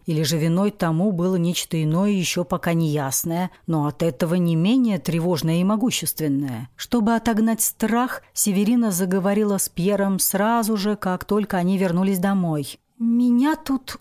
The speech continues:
очень расстроила одна история, которую мне по секрету рассказала Рене. Одна из её подруг, Анриетта, ты её знаешь, часто ходит в дом свиданий». Последние слова были произнесены таким срывающимся голосом, что Пьер удивился.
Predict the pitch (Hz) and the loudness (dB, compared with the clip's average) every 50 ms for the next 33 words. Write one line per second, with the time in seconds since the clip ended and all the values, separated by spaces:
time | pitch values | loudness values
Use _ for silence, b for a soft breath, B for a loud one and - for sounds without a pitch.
0 | _ - 277 302 - - - 254 247 233 226 233 - - - 233 269 269 262 247 | _ -2 -2 0 0 0 0 0 0 0 0 0 -2 -2 -2 0 0 2 2 2
1 | 240 240 208 226 233 233 226 202 - - - 277 302 254 190 165 156 b b b | 0 0 0 0 0 0 0 -2 -4 -4 -2 -2 0 0 0 -2 -4 b b b
2 | b _ - 214 214 214 - - 262 262 262 254 247 240 226 220 233 247 247 247 | b _ -4 -4 -4 -2 0 0 0 2 2 2 4 4 2 2 2 0 -2 -4
3 | - - 240 220 - - 233 - - 240 254 254 - 254 269 226 - - 240 220 | -4 -4 -2 0 0 -2 -2 0 -2 -2 0 0 -2 0 0 0 0 0 -2 -2
4 | 185 202 202 208 208 214 220 220 214 190 180 175 175 175 - _ _ _ _ _ | 0 0 0 0 0 0 0 0 0 0 -2 -4 -6 -8 -10 _ _ _ _ _
5 | - 220 226 180 240 262 269 240 208 190 175 175 175 226 233 214 247 - - 247 | -4 -2 0 2 2 2 2 2 0 0 0 0 0 2 2 2 2 0 0 0
6 | 220 - - 262 165 - 208 202 208 208 247 277 269 202 - - - 180 170 170 | 0 2 0 0 0 0 0 0 2 2 2 2 2 0 -2 -4 -4 -4 -4 -4
7 | - - 240 233 262 294 294 311 330 262 180 165 151 - - - _ _ - - | -2 0 0 2 2 2 2 2 2 2 0 -2 -4 -6 -8 -10 _ _ -6 -2
8 | - 285 269 - - - 240 214 - - 330 339 240 233 214 - - _ _ _ | -2 0 0 -2 -2 -4 -6 -6 -4 -2 0 0 0 0 -2 -4 -10 _ _ _
9 | _ 208 190 196 185 180 208 240 294 285 269 - - - - 226 285 226 185 202 | _ -8 -6 -4 -2 0 0 2 2 0 0 0 -2 -2 0 0 0 0 0 0
10 | 196 180 151 147 160 156 135 - - - - _ _ _ _ _ - 175 160 - | 0 0 -2 -2 -4 -4 -4 -6 -10 -14 -16 _ _ _ _ _ -2 -2 -2 0
11 | - 180 185 208 208 196 208 202 190 160 - 180 175 175 170 202 240 247 175 185 | 0 0 2 2 2 2 0 0 0 0 0 0 0 2 2 2 2 2 2 0
12 | 214 220 208 208 - - 190 196 190 170 185 190 175 - - 185 180 196 214 208 | 2 2 2 0 0 0 0 0 2 2 0 0 0 0 0 0 2 0 0 0
13 | - - 185 175 - - - 220 208 165 - - 170 170 165 190 196 190 - - | -2 -2 -4 -4 -2 -2 -2 0 0 0 0 0 0 0 0 0 0 0 0 0
14 | - 170 - - - 165 151 160 220 269 254 220 - - - 170 147 - - - | -2 -2 -2 -4 -4 -4 -2 0 0 0 2 0 0 0 0 -2 -2 -4 -4 -6
15 | 160 131 - 147 147 165 190 214 220 202 226 254 190 165 156 151 139 135 - - | -6 -4 -4 -2 -2 0 0 0 2 2 2 0 0 0 -2 -4 -4 -6 -6 -6
16 | - 139 131 | -6 -8 -10